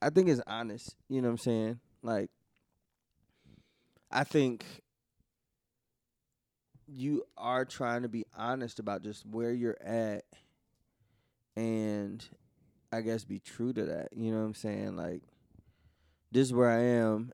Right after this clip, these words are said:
and I don't wanna front like I'm somewhere else, 'cause honestly, I feel like a lot of people do that, you know, just in terms of, you know, I,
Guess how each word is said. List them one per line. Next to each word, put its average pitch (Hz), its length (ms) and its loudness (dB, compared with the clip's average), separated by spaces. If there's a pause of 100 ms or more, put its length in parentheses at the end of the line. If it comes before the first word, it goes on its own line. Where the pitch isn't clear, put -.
and 113 320 -2
I 110 80 -4
don't 123 160 4
wanna 110 160 -2
front 127 360 2
like 110 160 -2
I'm 107 120 -2
somewhere 110 480 0
else, 110 320 0 (600)
'cause 104 360 2
honestly, 139 400 6
I 131 100 6
feel 131 140 6
like 113 120 6
a 101 40 2
lot 110 260 4
of 113 60 -4
people 92 260 -2
do 95 220 0
that, 113 200 4 (1040)
you 110 160 -4
know, 104 200 -2
just 95 220 -8
in 104 80 -8
terms 101 240 -4
of, 92 180 -10
you 110 160 -8
know, 98 120 -6
I, 104 140 -2